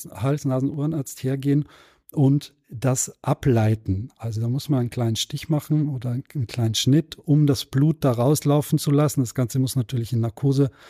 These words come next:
oder je nach, je nach Alter des Kindes in, äh, Lokalanästhesie sein.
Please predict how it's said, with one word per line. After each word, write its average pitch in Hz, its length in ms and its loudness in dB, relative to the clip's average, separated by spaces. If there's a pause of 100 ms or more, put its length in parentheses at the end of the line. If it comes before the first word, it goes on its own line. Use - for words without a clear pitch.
(440)
oder 117 400 2 (640)
je 123 140 0
nach, 117 140 2 (340)
je 143 200 0
nach - 180 0
Alter 131 260 2
des 117 160 0
Kindes 131 400 0
in, 120 240 0
äh, 127 280 -2
Lokalanästhesie 127 920 0
sein. 123 300 2